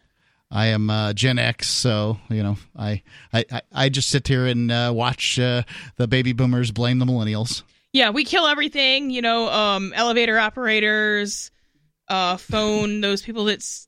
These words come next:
Speaker 2: stuck the things in the phones.
Speaker 1: Flip phone, flip phones?
Speaker 2: No, the, uh, the people who, like, connected the lines.
Speaker 1: Operators, yeah.
Speaker 2: Operators,
Speaker 1: Yeah.
Speaker 2: yeah.
Speaker 1: But I'm just saying, flip phones have been killed off, too.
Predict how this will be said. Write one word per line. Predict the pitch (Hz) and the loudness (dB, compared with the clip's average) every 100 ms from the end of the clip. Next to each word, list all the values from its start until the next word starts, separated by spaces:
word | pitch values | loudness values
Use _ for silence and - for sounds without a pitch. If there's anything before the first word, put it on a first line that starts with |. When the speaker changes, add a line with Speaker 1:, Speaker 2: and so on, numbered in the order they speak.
| _ | _
Speaker 2:
stuck | _ - - - 214 | _ -20 -18 -6 -4
the | - | -4
things | 214 226 220 214 | -2 0 0 -2
in | 208 | -4
the | |
phones. | 196 - 196 196 208 202 | -4 -2 0 0 0 0
Speaker 1:
Flip | 196 | 0
phone, | - 160 143 | 2 0 2
flip | - 196 | 0 0
phones? | - 190 208 - - | 2 2 0 -2 2
Speaker 2:
No, | 359 339 294 | 4 4 2
the, | 262 | 0
uh, | 262 254 254 233 220 | -2 0 2 2 2
the | 220 | -2
people | - 311 302 | -4 -4 -2
who, | 269 | 0
like, | 247 220 | 0 0
connected | - 247 233 247 | -2 -4 -4 -8
the | |
lines. | 220 202 202 208 | -4 0 2 2
Speaker 1:
Operators, | - 113 110 - | 2 0 -2 -4
yeah. | 104 | -6
Speaker 2:
Operators, | - 202 220 220 233 233 | -6 -8 -6 -6 -6 -6
Speaker 1:
Yeah. | 202 | -6
Speaker 2:
yeah. | 185 190 _ _ _ _ _ _ | -6 -8 _ _ _ _ _ _
Speaker 1:
But | - | -2
I'm | 143 | 0
just | 135 | 2
saying, | 165 143 | 4 4
flip | 123 151 | 2 2
phones | 160 139 | 4 4
have | 117 | 2
been | 131 | 0
killed | 123 143 | 2 2
off, | 135 131 | 2 0
too. | - 147 123 | 0 0 0